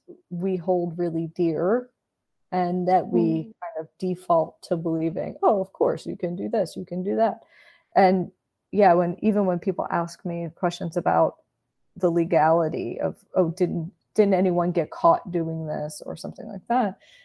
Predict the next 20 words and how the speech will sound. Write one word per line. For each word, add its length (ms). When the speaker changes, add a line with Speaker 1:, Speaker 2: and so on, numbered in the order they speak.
Speaker 1:
it's 240
really 420
framed 540
on, 500
from 220
our 180
current 400
mindset 680
of 400
the 160
fact 500
that, 280
"Well, 200
surely 400
this 240
must 280
be 160
illegal." 640
It's 360
kinda, 540